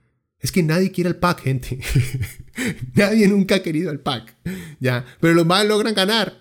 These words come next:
logran ganar. Eh, y ya, bien, o sea,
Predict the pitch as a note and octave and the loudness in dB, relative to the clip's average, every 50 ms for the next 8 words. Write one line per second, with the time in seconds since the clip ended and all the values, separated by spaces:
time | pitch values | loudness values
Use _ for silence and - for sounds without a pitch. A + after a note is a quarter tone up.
0 | _ _ - A2+ C#3+ E3+ F#3 F#3+ F#3+ G3 G#3+ A3+ G#3+ G3+ - _ _ _ _ _ | _ _ -4 -2 0 0 0 0 0 -2 -2 -4 -4 -6 -8 _ _ _ _ _
1 | _ _ _ _ _ _ - D3+ C#3+ C#3+ C#3+ C#3+ C#3 C#3+ C#3 C#3 C#3 - _ _ | _ _ _ _ _ _ -2 0 2 2 4 2 2 2 0 0 -4 -10 _ _
2 | _ _ _ _ _ _ _ _ _ _ _ _ _ _ _ _ _ _ _ _ | _ _ _ _ _ _ _ _ _ _ _ _ _ _ _ _ _ _ _ _
3 | _ _ _ _ _ _ _ _ _ _ - G3+ F#3 A3+ E3 C#3+ E3 D#3 - F3 | _ _ _ _ _ _ _ _ _ _ -4 -2 0 0 0 0 0 -2 0 0
4 | D#3+ E3+ C3 B2 - - _ | 0 0 0 -2 -6 -12 _